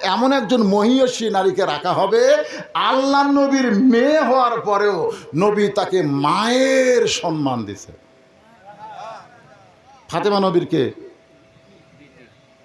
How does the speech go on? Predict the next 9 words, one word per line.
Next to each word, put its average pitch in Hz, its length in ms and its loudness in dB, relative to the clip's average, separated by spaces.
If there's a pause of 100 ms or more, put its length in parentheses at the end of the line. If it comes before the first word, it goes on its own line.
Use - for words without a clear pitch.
(140)
মেয়ে, 175 240 2
মেয়ে। 147 280 0
জোরে 165 200 0
কেন 185 180 -2
কে? 180 220 -4 (640)
কিন্তু 208 340 0
কিসের 214 300 -2
সম্মান 196 380 -6
দিছে? 156 300 -6